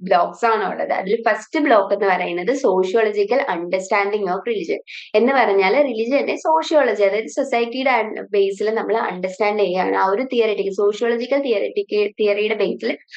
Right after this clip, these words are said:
മനസ്സിലാക്കുന്നതാണ് ഫസ്റ്റ് ബ്ലോക്കിൽ വരുന്ന യൂണിറ്റ്സ് എല്ലാം തന്നെ. ഇനി സെക്കൻഡ് ബ്ലോക്ക് എന്ന് പറയുന്നത് Elements of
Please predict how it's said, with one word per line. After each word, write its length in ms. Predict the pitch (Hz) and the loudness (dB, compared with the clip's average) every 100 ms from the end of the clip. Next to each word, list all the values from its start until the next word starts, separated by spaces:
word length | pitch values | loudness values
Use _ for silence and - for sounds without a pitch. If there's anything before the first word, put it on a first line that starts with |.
| - - | -10 2
മനസ്സിലാക്കുന്നതാണ് 960 | 254 240 247 233 196 202 214 202 208 233 | 4 4 4 4 4 2 4 4 2 2
ഫസ്റ്റ് 260 | 208 - 254 | 0 0 -2
ബ്ലോക്കിൽ 400 | 226 185 185 202 | 2 2 0 0
വരുന്ന 260 | 202 190 196 | 0 2 0
യൂണിറ്റ്സ് 520 | 185 175 175 - 202 | 0 -4 -6 -2 0
എല്ലാം 300 | 175 175 214 208 | 2 0 2 0
തന്നെ. 280 | 214 254 - _ - - | 0 -2 -6 _ -8 -2
ഇനി 140 | 262 | -2
സെക്കൻഡ് 420 | 277 269 269 330 | 0 0 2 0
ബ്ലോക്ക് 280 | 330 277 254 | 2 2 2
എന്ന് 120 | 247 | 0
പറയുന്നത് 380 | 233 220 214 220 | 2 2 0 0
Elements 720 | 285 269 240 254 285 294 | 0 2 0 0 0 0
of 40 | 285 | 0